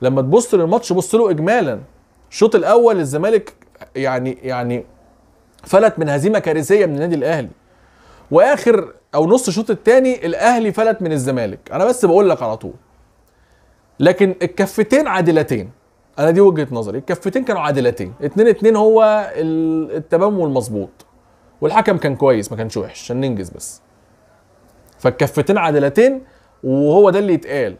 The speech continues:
ان الماتش كان سيان، الماتش كان رايح جاي بين الاتنين. دي وجهة نظري يعني، لكن مش فلت من هزيمة مستحقة، لا، ما حصلش. لا الزمالك فلت من هزيمة مستحقة من الاهلي، ولا الاهلي فلت من هزيمة مستحقة من الزمالك، ولكن الزمالك فلت من اجوان كتير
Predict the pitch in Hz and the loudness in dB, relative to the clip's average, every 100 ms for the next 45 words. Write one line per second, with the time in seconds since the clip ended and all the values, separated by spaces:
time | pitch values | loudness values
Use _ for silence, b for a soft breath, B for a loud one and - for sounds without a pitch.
0 | - 127 135 220 196 180 233 220 170 151 | -10 -8 -4 -4 -4 -2 0 0 -2 0
1 | 147 110 123 - - 170 180 B B B | 0 -2 -6 -8 -2 -2 -2 B B B
2 | 147 170 139 196 185 175 160 127 - 90 | 0 0 4 4 6 2 -2 -4 -8 -18
3 | - _ _ _ _ _ 113 139 180 175 | -20 _ _ _ _ _ -4 0 4 4
4 | 160 147 147 156 120 98 71 - _ 113 | 2 -2 0 0 0 -4 -10 -16 _ -10
5 | 107 131 131 180 185 160 131 139 139 175 | -6 -4 -2 2 2 0 -4 -4 -2 -4
6 | 180 - - 170 - 170 170 139 - 90 | -4 -6 -4 -4 -2 0 0 -4 -10 -14
7 | - - b b b b b b 123 185 | -16 -20 b b b b b b 0 0
8 | 160 175 202 190 190 190 180 147 180 175 | 2 2 2 2 2 0 0 -2 -4 -4
9 | - 190 175 156 196 202 214 b b - | -6 -4 -2 -2 -2 -2 -6 b b 0
10 | 170 175 180 170 170 165 135 160 - - | 2 2 0 0 0 0 -2 -2 -2 -4
11 | - 127 110 110 95 - 135 180 185 123 | -6 -6 -6 -8 -8 -4 4 4 2 -4
12 | 120 143 185 175 185 185 - 139 135 135 | -6 -2 -2 0 0 0 0 -6 -6 -8
13 | 127 165 196 - - 185 185 135 | 0 2 0 -4 -4 0 0 0